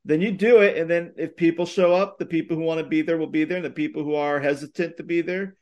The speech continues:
they're not gonna be there. And there's nothing you can really do about that. Versus if you're someone who goes, "Well, the safety of my parishioners is important, even though they are an older congregation.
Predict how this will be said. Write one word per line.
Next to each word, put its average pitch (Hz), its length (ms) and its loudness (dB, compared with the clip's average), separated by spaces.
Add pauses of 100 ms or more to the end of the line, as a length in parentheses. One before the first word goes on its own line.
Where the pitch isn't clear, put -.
(120)
they're 202 100 -2
not 233 200 -2
gonna 135 140 -6
be 110 180 -6
there. 107 240 -6
And 139 140 -4
there's 156 180 -2
nothing 165 540 -2
you 160 100 -6
can 165 180 -8
really 160 420 -2 (440)
do 175 240 4
about 110 360 0
that. - 240 -8 (500)
Versus 170 480 4
if 151 140 2
you're 165 140 0
someone 170 280 -2
who 147 60 -10
goes, 156 200 2
"Well, 160 260 2
the 135 160 -2
safety 160 440 -2
of 147 140 0
my 147 140 -4
parishioners 170 800 -2
is 131 420 0
important, 156 480 0
even 147 240 -2
though 147 120 0
they 139 140 -2
are 135 140 0
an 127 140 -8
older 139 280 0
congregation. 170 960 -6